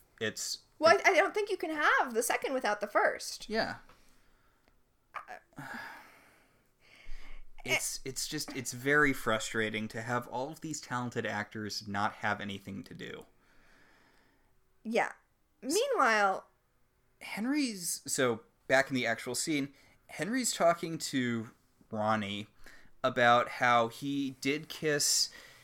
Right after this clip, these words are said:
Speaker 1: Jacinda, but nothing happened, and the only thing that broke was his belief that they're fairy tale characters, which is not even what we saw, because when Lucy came running in, they're like, "Lucy, we believe," and she's like, "Did you kiss?" And they're like, "Yeah, but nothing happened."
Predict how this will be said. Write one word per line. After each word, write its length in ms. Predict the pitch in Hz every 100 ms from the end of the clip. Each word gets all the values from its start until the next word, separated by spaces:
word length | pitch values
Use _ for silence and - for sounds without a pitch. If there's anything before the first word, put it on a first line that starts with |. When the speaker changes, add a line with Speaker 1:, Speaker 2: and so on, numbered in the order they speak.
| - - - -
Speaker 1:
Jacinda, 580 | 135 - 160 151 151 135
but 200 | 123 143
nothing 300 | 135 135 131
happened, 540 | 147 147 143 143 127
and 140 | 113
the 140 | 113 117
only 320 | 127 135 135
thing 260 | - 127 120
that 180 | 110
broke 360 | - 110 117 -
was 220 | 113 107
his 320 | - 110 107 107 - _ -
belief 760 | 113 107 107 110 117 - - -
that 300 | 107 101 -
they're 180 | 104 101
fairy 520 | - - 110 117 131
tale 300 | 127 139 135
characters, 1080 | 127 - 139 143 143 - 147 147 139 - - - - - - _
which 400 | 127 117 - - 127
is 220 | 104 -
not 200 | 107 123
even 220 | 117 113
what 160 | 110 113
we 100 | 107
saw, 340 | - 247 202
because 420 | 190 135 120 -
when 140 | 113 113
Lucy 280 | 117 120 117
came 260 | 120 110
running 240 | 107 110 120
in, 100 | 127
they're 120 | 120
like, 200 | 113 -
"Lucy, 380 | 269 262 - 160
we 180 | 165 208
believe," 480 | 208 214 247 185 127
and 100 | 117
she's 160 | 117
like, 160 | 123 107
"Did 140 | 113 107
you 80 |
kiss?" 280 | - 143 143
And 80 | 123
they're 100 | 117
like, 180 | 113 147
"Yeah, 120 | 135
but 140 | 117
nothing 260 | 117 113 117
happened." 480 | 127 123 - 107